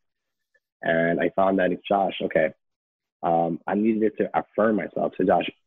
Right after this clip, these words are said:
look at what you've done so far and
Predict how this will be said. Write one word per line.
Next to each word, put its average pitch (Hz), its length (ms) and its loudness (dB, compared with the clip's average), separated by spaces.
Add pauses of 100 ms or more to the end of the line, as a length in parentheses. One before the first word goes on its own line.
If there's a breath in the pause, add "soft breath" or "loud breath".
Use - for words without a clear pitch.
(120)
look 104 260 0
at 156 80 2
what 143 120 0
you've 107 200 2
done 92 260 -2
so 85 200 -2
far 71 300 -2 (720)
and 87 140 0